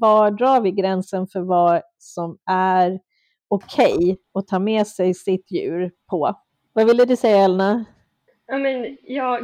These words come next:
Speaker 2: gud, det finns ju så mycket i den här studien som jag skulle vilja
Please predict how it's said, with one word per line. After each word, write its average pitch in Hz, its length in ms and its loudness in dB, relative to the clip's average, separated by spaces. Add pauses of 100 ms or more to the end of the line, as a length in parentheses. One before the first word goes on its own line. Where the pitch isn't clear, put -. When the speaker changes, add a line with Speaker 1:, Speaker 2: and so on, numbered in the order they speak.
Speaker 2:
gud, 247 160 0
det 220 80 -2
finns 233 200 -4
ju 233 60 -6
så 226 180 -8
mycket 220 280 -8
i 240 80 -2
den 202 160 -8
här 190 120 -12
studien 196 540 -10
som 202 160 -12
jag 208 200 -10 (200)
skulle 233 260 -4
vilja 226 500 -4